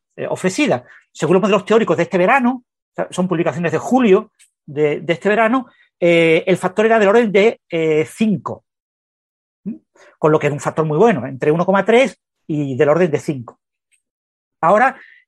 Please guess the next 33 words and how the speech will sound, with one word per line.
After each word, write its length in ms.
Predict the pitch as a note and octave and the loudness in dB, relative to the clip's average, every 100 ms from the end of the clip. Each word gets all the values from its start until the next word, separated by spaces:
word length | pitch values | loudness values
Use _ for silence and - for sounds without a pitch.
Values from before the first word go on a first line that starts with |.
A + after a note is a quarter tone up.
| - | -4
eh, 560 | F3+ F3 F3 E3+ F3 - | -2 0 0 -2 -4 -2
pero 140 | F#3+ | 0
también 360 | G#3+ A3+ C4+ D#4+ | 0 2 0 0
había 260 | A3 A#3+ | 0 0
otra 140 | A#3 A3+ | 2 -2
opción 400 | - C#4+ C#4+ C4 | 0 0 0 -2
que 80 | |
se 80 | F#3+ | -6
estaba 180 | F#3+ G3+ | 0 2
barajando, 600 | G#3 F#3+ C4 B3+ C4+ C4+ _ _ _ - | 2 2 -2 0 -2 -4 _ _ _ -2
que 180 | G3 | 0
era, 300 | G#3 A#3+ - - | 2 0 -2 -6
eh, 220 | F3 E3+ - | -6 -6 -2
cambiar, 720 | D#3+ D#3 D#3 A#3 A#3+ B3+ B3 _ _ _ - | -2 0 2 2 2 0 -6 _ _ _ -8
eh, 840 | E3+ E3 D#3+ D#3+ D#3+ D#3+ D#3 E3+ _ _ _ _ | -2 0 0 2 0 0 0 -4 _ _ _ _
varias 600 | - C#3+ G3+ B3 B3 - | -12 -2 0 2 0 -2
propiedades 480 | - G3 F#3+ G#3+ G3+ | -4 0 2 2 2
de 100 | E3+ | 2
la 120 | D3+ | 0
esfera 640 | D3 - - C4+ A3 B3 B3 - | 0 -2 0 2 2 -2 -8 -12
que 80 | D#3 | -6
contiene 260 | D#3 G3+ | -2 -2
el 40 | G#3+ | -2
combustible, 640 | G3 G3 B3+ B3 G3+ A3+ _ _ - - | -4 -4 -4 -4 -4 -6 _ _ -16 -6
de 100 | F3 | -2
tal 100 | A#3+ | 0
manera 180 | B3+ | 2
de 80 | C4 | 0
que 80 | F#3+ | -2
se 100 | G3 | -6
podía 320 | F3 E3+ C4 | -4 0 0
utilizar, 560 | C4+ B3 - A#3+ A#3+ A#3+ _ _ _ - | 0 -4 -4 -2 -2 -4 _ _ _ -8
eh, 500 | D#3+ D#3+ D#3+ D#3 | -4 -2 -2 -4